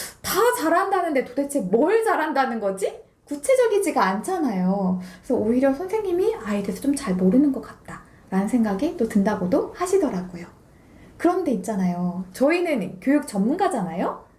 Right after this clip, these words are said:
교육 전문가는 근거를 가지고 이야기를 해야 합니다. 그래서 상담 전에 자료를 꼼꼼하게 준비하는 것이 필요하겠죠.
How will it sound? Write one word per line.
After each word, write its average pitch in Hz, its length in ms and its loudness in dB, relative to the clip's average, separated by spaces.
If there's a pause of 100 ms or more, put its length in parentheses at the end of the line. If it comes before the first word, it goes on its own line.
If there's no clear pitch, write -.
(420)
교육 320 260 2
전문가는 220 760 -2 (180)
근거를 392 600 2
가지고 196 360 -6
이야기를 180 320 -6
해야 190 80 -4
합니다. 165 380 -10 (360)
그래서 294 640 -2
상담 415 460 -2
전에 233 520 0
자료를 226 500 0
꼼꼼하게 466 1080 0
준비하는 247 440 2
것이 180 240 -2
필요하겠죠. 339 600 -2